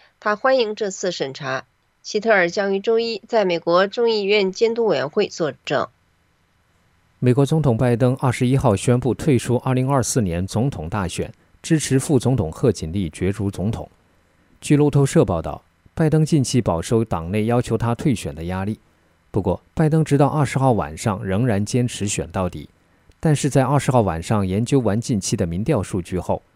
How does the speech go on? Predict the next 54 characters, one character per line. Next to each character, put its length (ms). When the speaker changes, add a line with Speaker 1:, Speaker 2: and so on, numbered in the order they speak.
Speaker 2:
拜 180
登 160
的 100
想 240
法 220
发 220
生 180
转 240
变， 180
于 120
二 180
十 140
一 100
号 200
下 200
午 140
一 100
点 200
四 200
十 140
五 120
分 220
左 160
右， 240
召 200
集 180
白 160
宫 180
高 200
层 240
和 160
竞 200
选 200
团 200
队 280
进 180
行 220
电 200
话 140
会 160
议， 180
随 200
后 200
公 200
开 220
宣 240
布 140
退 200
选。 240
消 180
息 140
人 180
士 160
说， 240